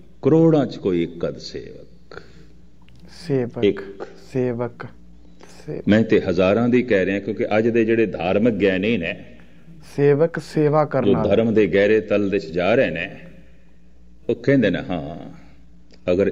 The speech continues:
Speaker 1: ਇੱਕ ਹਜ਼ਾਰ ਮਨੁੱਖਾਂ ਦਾ ਇਕੱਠ ਹੈ, ਤਾਂ ਇੱਕ ਬੰਦਾ ਤੇ ਅਸੀਂ ਇਸ ਤਰ੍ਹਾਂ ਦਾ ਮੰਨ ਸਕਦੇ ਹਾਂ, ਜੋ ਕਾਮਨਾ ਨੂੰ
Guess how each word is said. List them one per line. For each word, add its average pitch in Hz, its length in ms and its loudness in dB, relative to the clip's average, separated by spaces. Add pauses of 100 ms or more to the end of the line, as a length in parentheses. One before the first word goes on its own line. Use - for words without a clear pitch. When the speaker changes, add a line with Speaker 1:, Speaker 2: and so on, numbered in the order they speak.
Speaker 1:
ਇੱਕ 131 320 2
ਹਜ਼ਾਰ 98 360 2
ਮਨੁੱਖਾਂ 110 520 0
ਦਾ 104 140 2
ਇਕੱਠ 120 520 -2
ਹੈ, - 380 -6 (680)
ਤਾਂ - 80 -12 (140)
ਇੱਕ 147 180 2
ਬੰਦਾ 101 360 2
ਤੇ 104 180 0
ਅਸੀਂ 92 200 -2
ਇਸ 82 100 -4
ਤਰ੍ਹਾਂ 87 220 0
ਦਾ 82 100 -2
ਮੰਨ 90 260 0
ਸਕਦੇ 73 400 -6
ਹਾਂ, 76 140 -16 (1500)
ਜੋ 98 160 2
ਕਾਮਨਾ 110 600 2
ਨੂੰ 82 240 -2